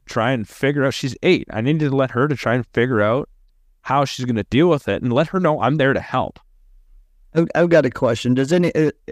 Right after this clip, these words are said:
Speaker 2: does anyone else struggle with boundaries in, in their relationships? Because, uh, in, in the conversation we've had so far, something came to me. You know, I, I found myself as a dumping ground for other people's problems, their feelings,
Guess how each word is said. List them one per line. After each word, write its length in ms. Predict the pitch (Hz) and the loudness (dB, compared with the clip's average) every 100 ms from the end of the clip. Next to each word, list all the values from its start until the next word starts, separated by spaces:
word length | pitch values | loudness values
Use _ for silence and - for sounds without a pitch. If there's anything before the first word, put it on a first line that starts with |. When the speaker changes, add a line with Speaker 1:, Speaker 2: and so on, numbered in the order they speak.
| - _ _ _ | -20 _ _ _
Speaker 2:
does 160 | 143 165 | -2 0
anyone 320 | 196 170 156 | 2 2 2
else 180 | 151 147 | 2 -2
struggle 380 | - 147 143 | -2 0 2
with 160 | 131 90 | 0 -2
boundaries 580 | 95 98 110 120 117 - _ _ _ _ _ - | -2 0 0 0 -2 -6 _ _ _ _ _ -4
in, 120 | 117 | -2
in 180 | 110 113 | 0 2
their 140 | 113 | 2
relationships? 840 | 113 117 120 - 131 - 135 117 - _ | 2 2 2 0 -4 0 0 -2 -12 _
Because, 460 | 147 127 151 135 120 - | -6 0 2 0 -2 -6
uh, 160 | 131 123 | -2 0
in, 260 | 139 139 131 - | 0 0 0 -2
in 220 | 135 131 | -2 -2
the 80 | 123 | -2
conversation 640 | 147 156 151 160 147 147 | 0 0 0 0 0 -2
we've 120 | 135 | -2
had 220 | 135 127 | 0 -2
so 140 | - 135 | -2 -4
far, 320 | - 135 131 | -2 0 0
something 400 | - 143 135 131 | 0 -2 0 -2
came 260 | 135 127 123 | 0 0 2
to 80 | |
me. 180 | 123 123 | 0 0
You 40 | 117 | 0
know, 180 | 120 98 | -2 -2
I, 220 | 104 117 117 _ _ _ _ _ _ _ _ - | -2 -2 -6 _ _ _ _ _ _ _ _ -6
I 80 | 123 | -6
found 340 | - 151 165 | 0 2 4
myself 580 | 165 151 - 147 139 - | 4 0 0 2 2 -2
as 280 | - 120 117 | -2 0 2
a 120 | 117 | 0
dumping 500 | 117 123 120 131 123 | -4 0 2 2 0
ground 360 | 123 110 101 98 | 2 0 0 -2
for 80 | 131 | 0
other 180 | 123 110 | 0 0
people's 400 | 139 123 120 104 | 0 -2 -2 -6
problems, 760 | - 107 110 113 117 117 113 | 0 4 4 2 0 -2 -4
their 200 | - 101 | -6 -6
feelings, 800 | 110 - 131 131 123 123 120 113 | -6 -2 2 2 2 0 -2 -4